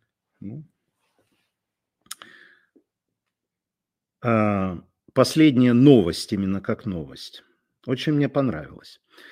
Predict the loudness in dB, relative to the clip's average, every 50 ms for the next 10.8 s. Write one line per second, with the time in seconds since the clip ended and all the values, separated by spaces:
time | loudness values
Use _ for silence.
0 | -20 -20 -20 _ -14 -10 -6 0 4 6 8 8 8 6 4 0 -2 0 0 2
1 | 2 2 0 0 0 -2 -2 -2 -2 -4 -2 -2 -2 0 0 0 2 2 2 0
2 | 0 -2 -2 -2 0 0 0 0 -2 -2 -2 -4 -4 -2 -2 -2 -2 -2 -2 -2
3 | -2 -2 -4 -4 -4 -6 -8 -8 -10 -10 -10 -8 -8 -8 -12 -14 _ _ _ _
4 | _ _ _ _ _ _ _ _ _ _ -12 -6 -2 0 2 2 2 2 0 0
5 | -2 -2 -2 -2 -2 -4 -2 0 0 0 0 -2 -2 -2 -2 -2 -2 -2 -4 -6
6 | -6 -6 -4 -2 -2 -2 -2 -2 -2 -4 -4 -4 -6 -8 -6 -4 -4 -4 -4 -6
7 | -8 -8 -8 -8 -6 -4 -2 -2 -2 -2 -4 -6 -8 -8 -8 -10 -10 -8 -8 -8
8 | -10 -8 -4 -4 -2 -2 -4 -8 -6 -6 -4 -4 -4 -4 -4 -4 -4 -4 -4 -6
9 | -4 -4 -6 -6 -6 -8 -10 -12 -12 -10 -10 -8 -8 -8 -6 -8 -10 -12 -12 _
10 | -14 -14 -14 _ -12 -10 -10 -8 -10 -12 -14 -12 -12 -14 -14 _